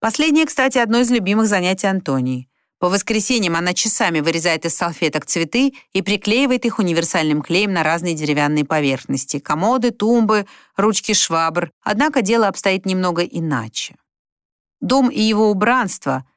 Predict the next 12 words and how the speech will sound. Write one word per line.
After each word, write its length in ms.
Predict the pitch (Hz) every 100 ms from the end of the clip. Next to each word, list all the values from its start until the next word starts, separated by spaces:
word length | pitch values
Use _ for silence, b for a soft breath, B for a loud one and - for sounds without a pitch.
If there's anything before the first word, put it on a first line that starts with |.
| _
его 200 | 196 220
разумное 480 | 233 220 254 202 175
устройство 520 | 180 - 190 185 -
и 140 | -
украшения 760 | 196 175 190 185 262 269 254 233 b b _
принадлежат 720 | 254 254 233 233 233 254 262
лишь 240 | 226 214
Антонии. 640 | 214 190 160 160 156 151 147 _
Они — 380 | 190 214 269 277
ее 320 | 180 190 208
естественное 800 | 185 196 - 262 254 - 220 214
продолжение. 840 | 208 208 208 202 170 131 110 95